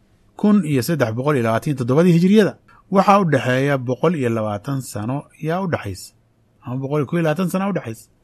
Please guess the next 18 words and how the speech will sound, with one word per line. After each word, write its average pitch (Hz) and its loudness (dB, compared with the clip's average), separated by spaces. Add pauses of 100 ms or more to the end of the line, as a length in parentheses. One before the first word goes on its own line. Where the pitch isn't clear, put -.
Marka, 202 4 (720)
nin 247 8
boqol 226 8 (140)
iyo 202 4
kow - 4
iyo 254 10
labaatan 220 6
sano 196 4
ka - 4
hor 214 10 (340)
dhintay, 151 8 (1400)
miyaa 233 10
wuxuu 233 10
ridayaa 208 8 (280)
dowlad 185 8
dhacday 139 6 (440)
muddadaas 175 6
kadib? 135 2